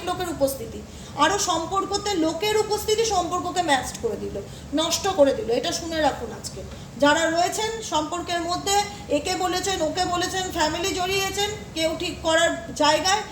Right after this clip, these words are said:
উল্টে জিনিসটা ঝগড়ার জায়গায় নিয়ে গেছে, ঝামেলার জায়গায় নিয়ে গেছে। কারণ এখানে আপনার পার্সনের জীবনে অনেক মানুষের ইনফ্লুয়েন্স আছে, সেটা নেগেটিভ ইনফ্লুয়েন্স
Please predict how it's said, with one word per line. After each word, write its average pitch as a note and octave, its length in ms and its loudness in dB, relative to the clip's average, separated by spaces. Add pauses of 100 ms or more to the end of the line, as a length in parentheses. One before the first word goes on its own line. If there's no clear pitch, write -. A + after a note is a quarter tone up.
(220)
উল্টে E4 320 0
জিনিসটা F4 520 -2
ঝগড়ার C#4+ 420 2
জায়গায় D4+ 340 4
নিয়ে D4+ 160 -2
গেছে, D#4 280 2
ঝামেলার C#4 420 0
জায়গায় C#4 320 2
নিয়ে C4 200 -4
গেছে। A3+ 280 -2 (340)
কারণ E4 320 4
এখানে G4+ 300 4
আপনার G4 420 4
পার্সনের F#4 500 0
জীবনে E4+ 400 -2 (280)
অনেক F#4+ 300 2
মানুষের F#4 420 0
ইনফ্লুয়েন্স F#4 680 0
আছে, D4 280 2
সেটা D#4+ 220 -4
নেগেটিভ F4 440 0
ইনফ্লুয়েন্স E4 580 0